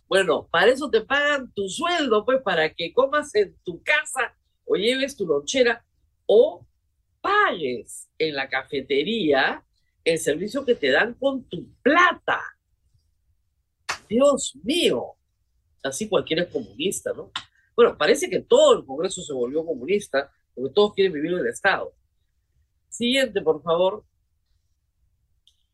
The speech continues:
Lo mínimo que puede haber es que, perdón, lo mínimo que puede haber es que nos puedan dar un almuerzo como corresponde.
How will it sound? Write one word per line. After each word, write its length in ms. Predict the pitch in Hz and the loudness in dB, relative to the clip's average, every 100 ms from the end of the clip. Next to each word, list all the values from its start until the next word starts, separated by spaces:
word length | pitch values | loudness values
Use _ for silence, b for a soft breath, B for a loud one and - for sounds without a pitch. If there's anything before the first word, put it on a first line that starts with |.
| _ _ _ | _ _ _
Lo 180 | 196 220 | 4 4
mínimo 680 | 330 381 370 302 214 160 | 2 0 0 0 0 0
que 120 | 147 | -2
puede 340 | 160 208 240 233 | 0 6 8 8
haber 380 | 165 175 294 - _ _ _ _ _ _ | 4 -2 -4 -8 _ _ _ _ _ _
es 160 | 208 | -10
que, 160 | - - _ _ | -10 -20 _ _
perdón, 340 | - 156 135 | -10 -8 -2
lo 100 | 143 | -2
mínimo 360 | 180 320 339 330 | -2 -8 -12 -12
que 100 | 185 | -12
puede 240 | - 254 | -4 0
haber 260 | 254 247 330 - | 2 2 0 -8
es 100 | 214 | -6
que 120 | 247 | -8
nos 160 | 185 _ _ _ _ _ _ | -10 _ _ _ _ _ _
puedan 460 | 196 247 285 294 208 | 2 2 2 -2 0
dar 160 | 208 | -2
un 120 | 214 214 | 0 -4
almuerzo 540 | 175 180 226 277 277 | -4 -2 -2 -4 -8
como 520 | - 294 320 311 311 - | 6 8 8 6 2 2
corresponde. 1400 | 277 277 254 247 233 - _ 196 190 147 131 123 113 | 0 2 2 -2 -4 -6 _ -4 -4 -6 -12 -10 -10